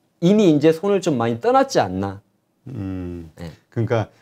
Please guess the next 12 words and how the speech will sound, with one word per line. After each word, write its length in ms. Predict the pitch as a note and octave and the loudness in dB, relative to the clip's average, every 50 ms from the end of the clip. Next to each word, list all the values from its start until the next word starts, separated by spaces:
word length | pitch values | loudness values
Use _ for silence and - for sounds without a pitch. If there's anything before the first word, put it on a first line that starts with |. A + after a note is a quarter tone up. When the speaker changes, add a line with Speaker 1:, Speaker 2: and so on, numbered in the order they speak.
| _ _ | _ _
Speaker 2:
우리가 200 | - A2 A#2 B2 | -2 0 2 2
위드 220 | A#2 A2+ A2+ C3+ C3 | 4 2 2 0 0
코로나주의 880 | - - C3 B2+ B2+ B2 A#2+ A#2 A2+ - A#2 A2+ A2 A2+ A#2 A#2 A#2 A2 | -2 -2 -2 0 0 0 0 0 0 -2 -4 -2 0 2 4 4 4 2
상승, 580 | - - F3 E3+ D#3 - - C3+ G#2+ F#2 D#2 - _ _ _ _ _ - | 2 -2 -2 -2 -2 0 0 0 0 0 -2 -6 _ _ _ _ _ 0
이것을 400 | A#2 A2+ B2 A2+ A#2 C3 A2+ - | 0 2 2 2 0 -4 -6 -4
기대하기는 540 | - B2+ A2+ B2+ A#2+ A#2 A2+ A#2+ A#2+ A#2 | -2 0 2 2 4 2 2 0 0 -2
좀 120 | A#2 B2+ A#2+ | -2 -2 -2
어렵다? 520 | G2 F2+ F#2+ G2+ - _ - C3+ B2+ A#2 - _ _ _ _ _ _ | -2 0 -2 -2 -2 _ -2 -2 -2 -4 -8 _ _ _ _ _ _
Speaker 1:
주가가 420 | - - G#3 - B3 B3 A#3 A#3 | -8 -6 0 2 4 4 4 4
사실 320 | G3+ F3 C#3 C#3 - F3+ E3+ | 2 2 0 0 0 0 2
많이 260 | C3+ G2+ G#2 B2+ D#3+ | 4 4 4 4 2
올랐어요. 800 | C3 G2 G2+ A#2 D#3 G3+ G#3 - - A#2 G#2 F#2 E2+ E2 E2+ | 2 4 4 6 6 4 4 2 -2 -4 -4 -2 -4 -6 -8